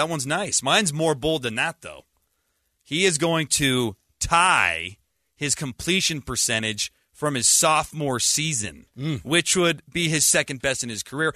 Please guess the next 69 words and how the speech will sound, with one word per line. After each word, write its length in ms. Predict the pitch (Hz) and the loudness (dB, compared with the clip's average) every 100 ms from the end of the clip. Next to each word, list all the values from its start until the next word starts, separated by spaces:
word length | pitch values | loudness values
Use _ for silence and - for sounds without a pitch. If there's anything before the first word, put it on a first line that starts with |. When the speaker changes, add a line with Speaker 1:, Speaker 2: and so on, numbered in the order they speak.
| - | -4
Speaker 1:
It's 200 | - 175 | -2 0
not 320 | 180 214 233 - | 2 4 2 0
fair 500 | - - 175 160 160 | -10 0 2 4 2
to 140 | 151 147 | 0 -6
throw 240 | - 151 | -4 -2
the 80 | 139 | 0
seventy 420 | - 147 135 131 | 0 0 0 -2
percent 360 | 120 113 123 101 | -8 -6 -6 -6
number 260 | 110 107 107 | -6 -4 -2
out 200 | 101 - | -2 -4
there. 280 | 101 98 - _ _ | -4 -4 -8 _ _
That's, 340 | 143 143 - - | -2 2 2 0
that's 260 | 156 - | -2 -4
pretty 460 | - 165 170 143 135 | -6 -4 -2 0 0
Speaker 2:
But 100 | 180 | 2
don't 160 | 233 277 | 2 2
you 80 | |
think 180 | 254 269 | -2 -2
he 120 | 214 | -4
needs 300 | 190 196 226 | -4 -6 -4
that, 200 | 214 220 | -2 -2
though, 140 | 202 220 | 0 -2
if 80 | 202 | -4
he 80 | 190 | -4
wants 220 | 190 - | -4 -6
to 60 | |
be 120 | 165 151 | -4 -4
a 60 | |
draft 300 | 131 156 160 | -2 -2 -2
pick 160 | 185 185 | -4 -4
again? 240 | 165 185 | -4 -2
Speaker 1:
Seventies? 260 | 175 165 185 208 | 0 2 2 2
Speaker 2:
He 40 | |
needs 140 | 220 190 | 2 2
to 60 | |
go 100 | 196 | 2
for, 80 | 170 | 2
like, 180 | 175 127 | -2 -2
sixty-eight 720 | - 208 - 185 175 185 - - | -2 -2 -2 -2 0 0 -2 -4
and 100 | 147 | -2
up 300 | 143 175 - | 0 0 -2
Speaker 1:
Well, 100 | 123 | -6
that's 160 | 135 147 | -4 0
Speaker 2:
on 60 | |
Speaker 1:
why, 40 | 120 | 0
Speaker 2:
his 80 | 113 | 0
Speaker 1:
that's 80 | 156 | 0
why 40 | |
I 20 | 156 160 139 | 0 2 2
Speaker 2:
completion 80 | |
rate? 60 | 165 | 0
Speaker 1:
said 200 | 135 107 | 0 -2
sixty-seven. 680 | - 156 - - 160 147 - | -2 -4 -6 -4 -4 -6 -12
I 60 | - | -12
Speaker 2:
Yeah. 60 | 117 | -6
Speaker 1:
think 240 | 143 123 | -4 -4
if 180 | 143 127 | -4 -2
you're 140 | 156 147 | 0 0
upper 220 | 139 117 | -2 -2
sixties, 680 | - 156 - 120 110 95 - _ - | -2 -2 -4 -4 -4 -6 -8 _ -2
that 140 | 131 | -2
gets 180 | 139 120 | 0 -4
you 80 | 113 | 0
back 260 | 123 120 | 0 0
into 120 | 123 | -4
the 80 | 107 | -8
draft 320 | 101 120 113 | -2 0 0
conversation. 580 | 127 113 98 120 113 101 | -4 -4 -4 -4 -4 -4
So 180 | 117 | -2